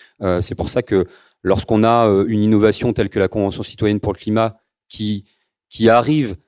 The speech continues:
à, qui apporte des, des, des solutions qui n'ont plus qu'à être mises en œuvre, bah, ça, si, si ça même ne fonctionne pas, euh, bon, c'est bien qu'on est face à une, à des institutions qui sont pas à la hauteur de la crise climatique. Et donc, euh,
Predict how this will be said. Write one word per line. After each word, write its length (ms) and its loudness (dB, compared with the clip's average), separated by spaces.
à, 380 0
qui 140 0
apporte 400 2
des, 260 0
des, 200 0
des 100 0
solutions 500 -4
qui 120 -12
n'ont 120 -2
plus 140 -10
qu'à 160 -4
être 220 -6
mises 160 -2
en 100 0
œuvre, 260 0
bah, 100 -8
ça, 280 0
si, 200 -8
si 320 -12
ça 200 -2
même 180 4
ne 80 0
fonctionne 360 -4
pas, 280 0
euh, 260 2
bon, 140 -8
c'est 140 -10
bien 200 0
qu'on 240 -2
est 240 4
face 320 -2
à 300 2
une, 180 0
à 380 -2
des 160 -4
institutions 480 -6
qui 120 -14
sont 140 -4
pas 140 2
à 40 4
la 140 4
hauteur 400 -2
de 100 -4
la 120 0
crise 240 -14
climatique. 460 -8
Et 140 -8
donc, 300 -2
euh, 300 0